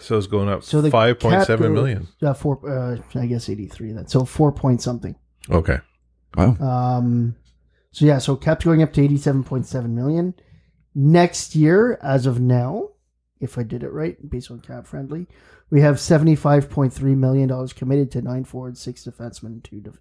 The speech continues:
Speaker 2: uh, two goalies.
Speaker 3: That's what those nine six two means. I'm like,
Speaker 2: Yeah.
Speaker 3: who's players nine six and two are making seventy-five million dollars? I don't
Speaker 2: Yep.
Speaker 3: get that.
Speaker 2: No.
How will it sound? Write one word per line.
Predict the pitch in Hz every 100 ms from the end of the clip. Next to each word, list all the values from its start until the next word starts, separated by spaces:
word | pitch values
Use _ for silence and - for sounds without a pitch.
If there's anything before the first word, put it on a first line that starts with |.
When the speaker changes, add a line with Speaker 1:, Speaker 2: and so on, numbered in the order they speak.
| 104
Speaker 2:
uh, | -
two | -
goalies. | 214 - - - - - _ -
Speaker 3:
That's | 156 143 -
what | 113 -
those | 101 92 - 113
nine | 98 92
six | - 92 -
two | 104
means. | 87 85
I'm | 90
like, | -
Speaker 2:
Yeah. | - - _ - -
Speaker 3:
who's | 160 214 226 - _ _ _ - -
players | 123 170 233 208
nine | 104 113 196
six | 190 165 -
and | 123 113
two | 180
are | 120
making | 139 131
seventy-five | - 117 151 202 175
million | 120 120 117
dollars? | 87 101 175
I | 98
don't | 87 185 131
Speaker 2:
Yep. | 85
Speaker 3:
get | 98 -
that. | 82 64 117
Speaker 2:
No. | 120